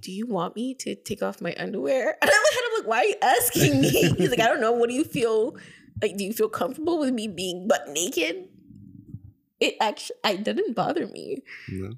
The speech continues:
Speaker 1: No. How did you feel? 'Cause, like, you, the, the thought that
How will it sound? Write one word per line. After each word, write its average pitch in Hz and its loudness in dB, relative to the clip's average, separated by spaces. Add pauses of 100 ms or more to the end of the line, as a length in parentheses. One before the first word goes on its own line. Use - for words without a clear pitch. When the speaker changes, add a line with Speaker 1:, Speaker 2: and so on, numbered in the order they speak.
(160)
Speaker 1:
No. 269 0 (500)
How 349 2
did 440 2
you 285 4
feel? 180 2 (560)
'Cause, 381 4
like, 285 0
you, 240 0
the, - -2 (140)
the 294 -4
thought 320 -2
that 233 -2